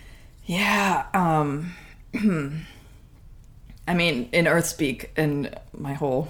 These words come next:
career up until then, my nervous system was protecting me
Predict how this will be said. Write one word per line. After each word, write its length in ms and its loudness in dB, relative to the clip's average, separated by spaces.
career 380 -2
up 120 -8
until 260 0
then, 280 0
my 720 2
nervous 400 2
system 640 -2
was 580 -4
protecting 540 -4
me 420 -2